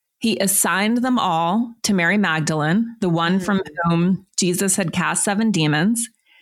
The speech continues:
Speaker 1: And he turned her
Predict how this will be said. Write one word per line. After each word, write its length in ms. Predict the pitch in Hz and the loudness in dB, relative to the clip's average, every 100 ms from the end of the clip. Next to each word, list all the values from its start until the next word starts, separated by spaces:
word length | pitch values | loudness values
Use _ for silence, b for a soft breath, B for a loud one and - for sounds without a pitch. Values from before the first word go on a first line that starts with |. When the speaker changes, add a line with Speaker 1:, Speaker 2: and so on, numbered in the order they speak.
| b b b - | b b b -4
Speaker 1:
And 440 | 277 226 185 190 | 0 0 0 0
he 360 | - 220 214 - | -2 -2 -2 -2
turned 340 | - 233 220 | -2 0 0
her 680 | 202 - 294 233 160 156 | -2 -2 0 0 0 -2